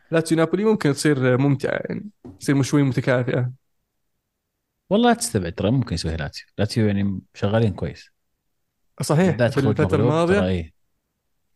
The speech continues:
Speaker 1: قاعدين ي-، يعوضون النتائج السيئة بداية الموسم، فيعني ممكن
Speaker 2: بعدين،
Speaker 1: نشوف لاتسيو
Speaker 2: آه،
Speaker 1: مختلف في النص الثاني من الموسم.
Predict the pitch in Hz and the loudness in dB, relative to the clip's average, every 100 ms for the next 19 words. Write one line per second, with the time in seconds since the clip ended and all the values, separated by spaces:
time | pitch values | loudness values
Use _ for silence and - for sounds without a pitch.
0 | 143 139 139 147 143 139 139 131 135 135 | -4 0 2 4 4 2 2 0 0 -2
1 | 120 117 139 147 170 160 139 135 147 139 | -4 0 2 4 4 4 2 2 2 2
2 | 127 - 143 139 123 131 131 131 135 147 | 0 0 2 2 2 0 0 0 0 -2
3 | 170 - _ - 131 135 139 147 147 151 | -6 -12 _ -4 -2 0 -2 -2 -2 -4
4 | 151 151 - 139 139 135 - _ - 107 | -2 -2 -2 -2 -2 -4 -10 _ -4 0
5 | 131 117 110 110 101 135 131 156 135 - | 2 2 2 0 0 -2 -2 0 -2 -2
6 | 135 - 127 - 131 127 127 127 | -4 -2 -2 -2 -2 0 -2 -4